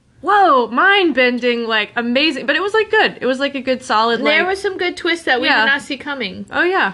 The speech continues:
Speaker 1: It was a good, like, like, I guess a happy medium. I'm gonna use that again, 'cause it
Speaker 2: Yeah.
Speaker 1: was, like, a,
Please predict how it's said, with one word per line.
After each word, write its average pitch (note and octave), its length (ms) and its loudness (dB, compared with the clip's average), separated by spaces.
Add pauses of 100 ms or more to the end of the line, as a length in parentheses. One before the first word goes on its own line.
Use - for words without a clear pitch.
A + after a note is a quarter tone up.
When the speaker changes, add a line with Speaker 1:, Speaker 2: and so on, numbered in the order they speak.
(160)
Speaker 1:
It B3+ 60 -2
was C#4 100 0
a C4+ 80 -4
good, C4 160 -2
like, C4+ 220 0 (160)
like, A3 260 -8 (1000)
I C4+ 40 -10
guess C#4 180 -2
a C4 40 0
happy G#3 240 -2
medium. E3+ 380 -4
I'm C4+ 100 2
gonna C#4 120 2
use A3+ 200 0
that G#3+ 160 -2
again, F3 400 -8
'cause F3+ 220 0
it B3 80 2
Speaker 2:
Yeah. G#3+ 180 0
Speaker 1:
was, A#3 80 -4
like, F4+ 180 2
a, B3+ 360 2